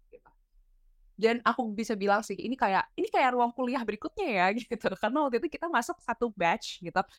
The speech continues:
isi teman-teman yang, eh, mungkin sepantaran gitu ya, sepantaran usianya. Jadi kita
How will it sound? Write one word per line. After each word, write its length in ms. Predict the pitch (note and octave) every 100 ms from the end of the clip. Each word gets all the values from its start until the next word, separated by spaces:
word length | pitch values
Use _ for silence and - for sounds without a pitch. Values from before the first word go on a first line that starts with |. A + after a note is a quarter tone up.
| _
isi 240 | G#3+ -
teman-teman 380 | A#3+ A3+ G#3+ A3+
yang, 160 | G#3+ G3 - _ _ -
eh, 160 | F#3
mungkin 160 | F#3 A#3
sepantaran 480 | - G#3+ G3+ G3+ A3 G3
gitu 160 | F#3
ya, 160 | F3 G3+
sepantaran 400 | - F3+ F3 F3 F#3
usianya. 640 | - F3 E3 F3 G#3 A3 _ _ _ _ _
Jadi 480 | A3 A#3+ D4 E4+ - _ _ -
kita 480 | C4 - D4 D#4